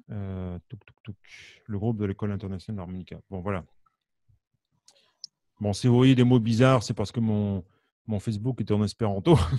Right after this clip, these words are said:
<laughs> Mais, euh, mais vous pouvez le mettre en français. Bon, en la langue que vous voulez. Bon, voilà. Donc, euh, tu vois, il y a des, euh, il y a des, il y a des messages de, des élèves, du prof. Et comme ça, ça nous permet d'échanger. Parce qu'en fait, au dé-, au départ, il y a,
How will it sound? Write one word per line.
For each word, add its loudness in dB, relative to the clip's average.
<laughs> -20
Mais, 6
euh, 6
mais 2
vous -2
pouvez 0
le 2
mettre 0
en 0
français. -6
Bon, 4
en 0
la 6
langue 6
que -2
vous 4
voulez. 4
Bon, 4
voilà. 10
Donc, 4
euh, 6
tu -8
vois, 6
il 4
y 8
a 8
des, 8
euh, 6
il -10
y 0
a 0
des, 0
il -2
y 2
a 0
des 0
messages 4
de, 2
des 0
élèves, 4
du -2
prof. 4
Et -4
comme 2
ça, 4
ça -2
nous 4
permet 4
d'échanger. 0
Parce -20
qu'en 4
fait, 4
au 4
dé-, 8
au -2
départ, 4
il 4
y 8
a, 6